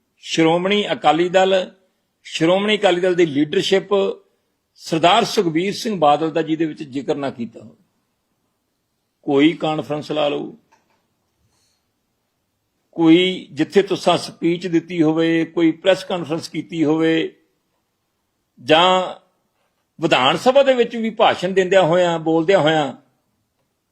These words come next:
ਤੁਸੀਂ ਕਦੀ ਕੋਈ ਛੱਡੀ ਹੋਵੇ। ਹਮੇਸ਼ਾ ਤੁਸੀਂ ਜ਼ਿਕਰ ਕਰਦੇ, ਕੀ ਕੱਢਦੇ ਜੀ ਉਹਦੇ ਚੋਂ? ਕਿਉਂ ਡਰ ਲੱਗਦਾ ਤੁਹਾਨੂੰ ਸ਼੍ਰੋਮਣੀ ਅਕਾਲੀ ਦਲ ਤੋਂ? ਹੁਣ ਗੱਲ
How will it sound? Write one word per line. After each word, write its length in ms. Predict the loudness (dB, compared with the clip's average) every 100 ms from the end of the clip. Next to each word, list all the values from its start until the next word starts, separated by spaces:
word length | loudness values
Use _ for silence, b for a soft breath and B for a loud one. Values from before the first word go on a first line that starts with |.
| _ _ _ _ _ -12
ਤੁਸੀਂ 240 | -4 -2 2
ਕਦੀ 560 | 4 6 6 4 -4 _ _ _ _ _ _ _ _ _ _ _ -6
ਕੋਈ 80 | -2
ਛੱਡੀ 320 | 0 2 0
ਹੋਵੇ। 180 | -2 -8 -14 _ _ _ _ _ _ _ _ _ _ _ _ _ _ _ _ _ _ _ _ -12
ਹਮੇਸ਼ਾ 320 | -8 -4 -4
ਤੁਸੀਂ 240 | -6 -12 -12
ਜ਼ਿਕਰ 220 | -12 -8
ਕਰਦੇ, 280 | -8 -6 -8
ਕੀ 180 | -8 -4
ਕੱਢਦੇ 300 | -6 -4 -6
ਜੀ 100 | -6
ਉਹਦੇ 160 | -10
ਚੋਂ? 160 | -14 -18 _ _ _ _ _ _ _ _ _ _ _
ਕਿਉਂ 180 | -2 2
ਡਰ 180 | 4 4
ਲੱਗਦਾ 280 | 2 2 2
ਤੁਹਾਨੂੰ 380 | 0 -4 -10 -14 _ _ _ _ _ -14
ਸ਼੍ਰੋਮਣੀ 440 | -4 -2 -2 -4 -2
ਅਕਾਲੀ 220 | -2 -2
ਦਲ 160 | -4
ਤੋਂ? 200 | -6 -12 -14 _ _ _ _ _ _ _ _ _ _ _ _ _ _ _ -2
ਹੁਣ 160 | 2 4
ਗੱਲ 240 | 4